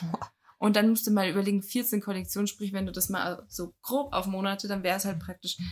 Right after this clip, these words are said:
Speaker 2: sagen wir mal, es wären zwölf Kollektionen nur, dann hättest du, ähm, jeden Monat eine Kollektion machen müssen.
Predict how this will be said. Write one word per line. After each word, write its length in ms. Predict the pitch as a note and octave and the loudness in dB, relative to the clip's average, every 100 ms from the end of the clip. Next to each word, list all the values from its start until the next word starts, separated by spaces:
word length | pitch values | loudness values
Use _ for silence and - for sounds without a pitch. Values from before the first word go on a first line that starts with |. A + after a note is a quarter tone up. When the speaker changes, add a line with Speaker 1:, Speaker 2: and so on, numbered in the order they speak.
| - - _ _ _ _ - | -10 -18 _ _ _ _ -4
Speaker 2:
sagen 260 | - G#3 | 2 4
wir 60 | A3+ | 4
mal, 160 | G#3 F#3 | 4 2
es 140 | F3+ | 0
wären 180 | F3 E3+ | -2 -2
zwölf 360 | - F3+ F3+ - | 0 0 0 -2
Kollektionen 640 | G3 F#3+ - G#3 G3+ G#3 | -4 -4 -2 0 2 4
nur, 180 | G#3 G#3 | 2 0
dann 160 | G3 | 2
hättest 380 | G3 G3 G3 G3 | 2 0 -2 -4
du, 220 | G3+ F#3+ F3+ | -4 -4 -4
ähm, 400 | - F3+ F3 F3 - | -4 -4 -4 -6 -8
jeden 300 | F#3 G3+ G3 | -4 2 2
Monat 480 | F#3 G3 A#3 B3 - _ _ - | 2 2 2 0 -6 _ _ -2
eine 200 | F#3 F#3 | -2 -2
Kollektion 580 | F#3+ F3 - - F#3+ | -4 -6 -4 -2 2
machen 280 | G#3+ A3+ B3 | 2 2 2
müssen. 400 | B3 C4 C#4 E4+ | 2 2 -2 -6